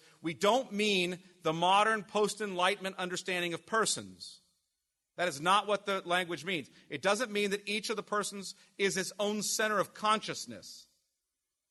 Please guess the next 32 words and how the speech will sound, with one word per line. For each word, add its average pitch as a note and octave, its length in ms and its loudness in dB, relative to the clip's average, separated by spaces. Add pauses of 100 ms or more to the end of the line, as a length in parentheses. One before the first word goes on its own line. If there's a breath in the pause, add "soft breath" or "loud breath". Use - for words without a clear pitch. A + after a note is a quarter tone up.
(640)
Okay? C#3+ 260 -2 (180)
Like E3 180 0
they G3 60 -6
each G3+ 220 -6
have G3+ 180 2
their G3+ 80 0
own F#3+ 160 -2
will F#3+ 320 2
and E3 100 0
mind F3+ 540 0
and, D3+ 180 -4 (380 soft breath)
and, D#3 180 -2 (100)
you D#3 120 -6
know, E3 240 2
and D#3+ 100 0
they're D#3+ 80 0
having E3+ 240 2
to C#3+ 80 -4
work D3+ 300 -2
things D#3+ 340 -4
out D#3 300 2
among D3 240 -4
each D#3+ 200 -8
other D#3+ 240 -2
and C#3+ 80 -8
try D#3+ 200 -2
to C#3 60 -10
figure D3+ 280 -8
it D3 60 -6
out D3 220 -2
and C#3 180 -12
arguing. C#3 560 -6